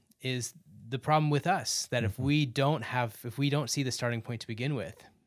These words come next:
Speaker 1: we tend to actually go right back to that starting point again,
Speaker 2: Yeah.
Speaker 1: and we kind of mess it up yet again, right? Um, I love it.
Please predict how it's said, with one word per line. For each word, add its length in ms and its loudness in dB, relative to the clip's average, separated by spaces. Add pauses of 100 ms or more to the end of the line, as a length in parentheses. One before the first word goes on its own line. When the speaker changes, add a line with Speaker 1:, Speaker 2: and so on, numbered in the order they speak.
(120)
Speaker 1:
we 300 -2
tend 320 -8
to 120 -8
actually 280 -8
go 120 -8
right 300 -4
back 200 -6
to 60 -16
that 160 -8
starting 320 -8
point 240 -12
again, 320 -6
Speaker 2:
Yeah. 100 -4
Speaker 1:
and 140 -4
we 100 -6
kind 240 -8
of 80 -8 (400)
mess 340 -4
it 100 -10
up 160 -12 (440)
yet 240 -8
again, 400 -14
right? 220 -8 (760)
Um, 280 4 (600)
I 80 8
love 240 12
it. 220 4